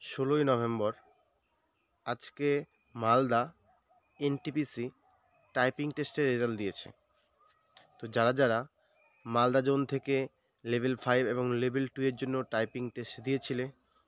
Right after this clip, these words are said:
অবশ্যই তোমরা, আহ, লিঙ্কে গিয়ে check করো যে তোমরা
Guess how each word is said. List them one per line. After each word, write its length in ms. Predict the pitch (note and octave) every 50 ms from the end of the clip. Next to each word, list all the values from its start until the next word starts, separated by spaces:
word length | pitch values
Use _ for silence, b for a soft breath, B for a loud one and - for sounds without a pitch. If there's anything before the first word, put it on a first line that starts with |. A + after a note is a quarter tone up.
| _ _ -
অবশ্যই 440 | A#2+ A#2 B2+ C#3 C3 - - D3 C#3
তোমরা, 420 | - C#3+ C3+ C3+ C3 C3+ C3 B2 - B B B B B B B B B B B B B B - - -
আহ, 320 | A#2+ A#2 A2+ A2 A2 G#2+ A2
লিঙ্কে 380 | A2+ A#2 B2 C3 B2+ - C#3
গিয়ে 460 | B2+ B2 C3+ C3+ C3+ C3 B2+ A#2+ B2+ B2+ - _ _ - - _ _ _ _ -
check 200 | - C#3 C3+ - -
করো 280 | - C3+ C3 D3 D#3+ D3+ _ -
যে 80 | A#2 A2+
তোমরা 520 | - B2 A#2+ A#2+ A#2 A#2+ A#2+ A#2+ A#2 A2